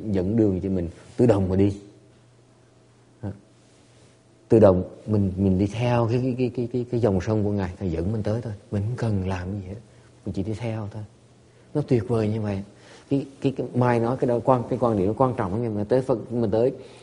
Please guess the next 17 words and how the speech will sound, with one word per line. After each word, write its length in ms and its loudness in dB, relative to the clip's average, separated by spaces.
cái 80 -6
cõi 220 -2
này 260 -4
đó, 80 -8
anh 80 -8
Trang 220 -2
biết 120 -2
không? 140 -6
Mình 160 -2
phải 100 -2
đi 80 0
tìm, 260 -2
mình 120 -2
tìm 120 0
ông 100 -4
thầy 220 -6
nè, 100 -10